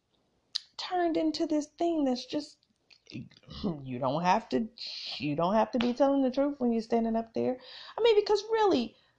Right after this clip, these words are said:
who, when we're standing up before, um, the witnesses and the minister and the person we're going to marry,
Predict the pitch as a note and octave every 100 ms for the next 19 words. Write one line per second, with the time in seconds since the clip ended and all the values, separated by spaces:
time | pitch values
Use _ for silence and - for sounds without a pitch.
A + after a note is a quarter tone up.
0 | _ - - - A#4 D#4 D#3 - - _
1 | _ _ B3 D4+ C#4+ C4 C4+ - - D4
2 | D4 C#4 C#4 C4 A3+ A3+ - G3 G3+ G3
3 | - G#3+ G#3 G3 F#3 F3+ F3+ - _ _
4 | _ _ - F#3+ F#3 E3+ D#3+ E2 E2 -
5 | _ - F#3 F#3+ G#3+ G3+ F#3+ F3+ - F3
6 | E3 D#3+ D#3+ - E3 E3 D#3 D#3+ _ _
7 | - F#3+ G3 A3 G#3 G3 - F3+ E3+ D#3
8 | D3+ - - F#3 F3 E3+ E3+ - _ _
9 | - F#3 F#3 A3 A3 G#3 F#3 F3+ F3 F3
10 | F#3 F3 E3+ F3 F3 F3 E3+ E3